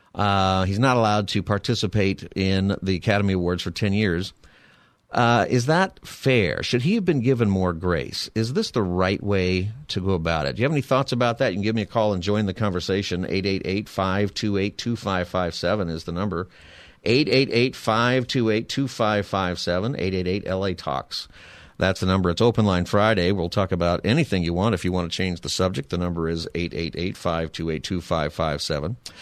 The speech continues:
To get on the, the subject of, of grace, um, with the Will Smith situation. You know, he said he was sorry, and probably, you know, everybody said, "Ah, a publicist wrote that," but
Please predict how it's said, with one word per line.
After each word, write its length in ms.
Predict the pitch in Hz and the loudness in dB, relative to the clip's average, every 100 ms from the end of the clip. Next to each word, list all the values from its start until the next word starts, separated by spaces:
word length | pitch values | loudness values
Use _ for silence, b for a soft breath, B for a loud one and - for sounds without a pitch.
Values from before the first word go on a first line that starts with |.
| B B B | B B B
To 100 | 165 | 2
get 140 | 190 | 4
on 140 | 160 143 | 4 2
the, 260 | 131 127 - | 2 0 0
the 160 | 120 | -2
subject 540 | - 127 143 127 107 107 | 2 2 2 2 0 2
of, 420 | 110 104 92 87 B B - | 2 2 0 -8 B B -4
of 260 | 98 90 | -2 0
grace, 460 | 90 98 90 - - - _ _ _ _ _ _ _ _ - - | 0 0 2 0 -4 -10 _ _ _ _ _ _ _ _ -20 -6
um, 540 | 104 101 95 92 92 90 - | 0 2 2 0 -2 -4 -8
with 360 | - 98 - - _ _ | -2 -2 -2 -14 _ _
the 120 | - 98 | -6 -2
Will 160 | 98 | 0
Smith 280 | - 107 104 | 0 -2 -2
situation. 680 | - 98 95 95 90 82 85 B B B B B B | -2 -2 0 0 0 -4 -10 B B B B B B
You 100 | - | 0
know, 60 | 127 | 4
he 120 | 123 | 4
said 220 | 117 127 | 4 4
he 100 | 123 | 4
was 140 | 107 95 | 4 2
sorry, 480 | 117 101 82 101 139 - _ - | 2 2 2 0 -4 -10 _ -4
and 140 | 98 | -2
probably, 520 | - 113 107 101 104 | 0 2 4 4 4
you 60 | 147 | 4
know, 120 | 101 | 2
everybody 260 | 92 82 80 | 2 0 0
said, 180 | 90 | 2
"Ah, 80 | 95 | 2
a 40 | 76 | 0
publicist 520 | 85 73 80 67 - | -2 -2 -2 -4 -2
wrote 220 | 82 73 | -4 0
that," 220 | 82 85 | -2 0
but 180 | 107 98 | -2 -2